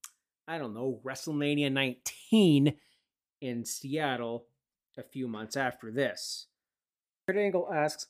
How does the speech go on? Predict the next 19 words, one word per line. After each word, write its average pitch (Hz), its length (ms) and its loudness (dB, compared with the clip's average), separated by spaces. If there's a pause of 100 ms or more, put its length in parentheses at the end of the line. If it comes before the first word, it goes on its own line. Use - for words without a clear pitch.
"What, 226 320 -4 (160)
you're 143 260 0
gonna 220 180 0
face 220 280 0
Brock? 233 360 -4 (280)
What 247 160 2
are - 20 4
you 233 80 6
gonna 220 220 2
challenge 233 400 -2
him 175 160 2
to, 147 220 -2
a 131 40 0
game 170 320 -2
of 147 120 -6
shuffleboard?" 196 720 -2 (500)
That 330 100 -20 (100)
sounds, 190 600 -10
uh, 170 200 -2